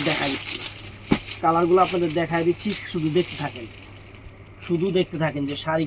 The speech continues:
কী শাড়ি দিচ্ছি, কী দামে। দেখছেন ওইটা কিন্তু ইনটেক কাগজ, এটা এই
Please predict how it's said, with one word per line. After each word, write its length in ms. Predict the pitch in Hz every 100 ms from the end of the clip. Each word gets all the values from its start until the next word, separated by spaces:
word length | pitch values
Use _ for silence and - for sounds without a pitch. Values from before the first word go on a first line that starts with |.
| -
কী 80 | 185
শাড়ি 160 | 185 175 151
দিচ্ছি, 160 | - -
কী 80 | 147
দামে। 180 | 127 113 - - - - - -
দেখছেন 300 | 151 202 247 160
ওইটা 140 | 175
কিন্তু 140 | 196 190
ইনটেক 200 | 190 185 -
কাগজ, 240 | 170 156 147
এটা 160 | 127 - - - - - - - - - - - - - - -
এই 60 | 147